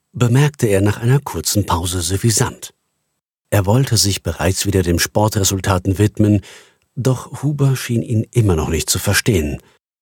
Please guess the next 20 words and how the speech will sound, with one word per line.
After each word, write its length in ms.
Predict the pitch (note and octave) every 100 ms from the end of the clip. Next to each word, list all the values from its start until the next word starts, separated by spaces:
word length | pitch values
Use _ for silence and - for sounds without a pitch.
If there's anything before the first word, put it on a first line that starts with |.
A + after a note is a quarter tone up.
| _ _
Vielleicht 540 | - G#2 G#2 G#2 - - -
wollte 420 | F#2+ C#3 D3+ F2+
er 140 | C#2+
ihn 180 | D#2 D#2+
ja 120 | D#2+
auch 140 | D#2 -
einfach 340 | F2+ F2 -
nicht 200 | - -
verstehen. 520 | - - D#2+ C#2 C2 _ _ _ _ _ _ _ _ _ _ _ _ -
Schelchli 640 | - A#2+ C#3+ - C3+ B2+
konnte 280 | - A2+ G#2+
beim 200 | G#2 G#2
Blättern 340 | F#2 - C#3
der 140 | F#2 F2
Seiten 420 | - F#2+ G#2+ F2
aus 160 | E2+ -
den 140 | F2
Augenwinkeln 680 | - G#2+ G2 F2 F2+ F2+ E2
jedenfalls 500 | G2 B2+ A2 G#2 G2+
erkennen, 600 | G2 G#2 G2+ G2+ G2